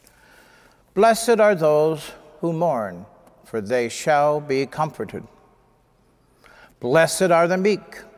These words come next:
for they will inherit the earth. Blessed are those who hunger and thirst for righteousness, for they will be filled.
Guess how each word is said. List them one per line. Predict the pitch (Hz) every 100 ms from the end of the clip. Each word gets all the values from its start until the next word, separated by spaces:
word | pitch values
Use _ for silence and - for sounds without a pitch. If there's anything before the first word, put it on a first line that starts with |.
| _ _ _ _ _ _
for | _ 117
they | 127 160
will | 151 180 190
inherit | 160 147 190 180 113 113 - - _ _ _
the | 127 -
earth. | 151 120 - - - _ _ _ _ _ _ _ _ _ _ _ _ _ _ - - _
Blessed | 139 160 - 180
are | 175
those | 170 165 165 180 202 202
who | 180 156
hunger | - 196 190 185
and | 160
thirst | - - 175 175
for | - 185
righteousness, | 196 233 - 123 110 - - - _ _ _ _ _ _ _ _ _
for | - 107
they | 104 117
will | 117 147 127 117
be | 117
filled. | 120 - 156 107 90